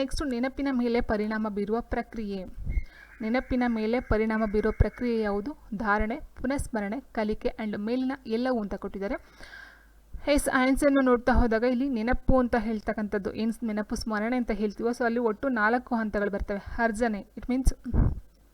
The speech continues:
ಅರ್ಜನೆ ಆಗಿರ್ಬೋದು ಅಥವಾ ಧಾರಣೆ ಆಗಿರ್ಬೋದು, ಪುನಸ್ಮರಣೆ ಆಗಿರ್ಬೋದು,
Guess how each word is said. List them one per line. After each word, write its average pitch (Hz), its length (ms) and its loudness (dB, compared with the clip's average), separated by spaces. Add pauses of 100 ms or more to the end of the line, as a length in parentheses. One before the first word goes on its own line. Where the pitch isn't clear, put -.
(1300)
ಅರ್ಜನೆ 269 340 6 (120)
ಆಗಿರ್ಬೋದು 233 440 4 (240)
ಅಥವಾ 233 240 2 (600)
ಧಾರಣೆ 254 380 10
ಆಗಿರ್ಬೋದು, 220 340 4 (140)
ಪುನಸ್ಮರಣೆ 240 540 4
ಆಗಿರ್ಬೋದು, 214 260 0